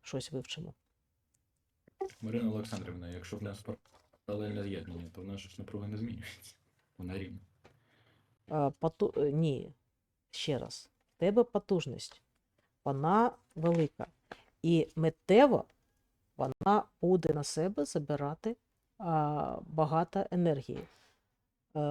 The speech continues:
Speaker 1: напруга в тебе не зміниться, але сила струму зміниться. Вона піде на цей потужний прилад. І набагато менше сила струму буде йти в іншу мере-, в іншу частину мережі. В тебе ж яскравість не від напруги зал-, залежить.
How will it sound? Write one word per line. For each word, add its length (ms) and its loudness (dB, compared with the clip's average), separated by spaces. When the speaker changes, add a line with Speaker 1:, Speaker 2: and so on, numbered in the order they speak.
Speaker 1:
напруга 440 0
в 80 -6
тебе 220 2
не 120 4
зміниться, 600 -2
але 240 2
сила 280 0
струму 360 2
зміниться. 480 -10
Вона 240 0
піде 380 2
на 80 2
цей 200 0
потужний 480 -2
прилад. 440 0
І 60 -2
набагато 500 0
менше 340 0
сила 260 -6
струму 360 -4
буде 320 -2
йти 200 -2
в 100 -2
іншу 280 -6
мере-, 260 -4
в 220 -4
іншу 180 -6
частину 400 -4
мережі. 340 -2
В 20 -20
тебе 200 4
ж 100 0
яскравість 500 4
не 100 2
від 140 0
напруги 400 2
зал-, 260 -2
залежить. 480 -4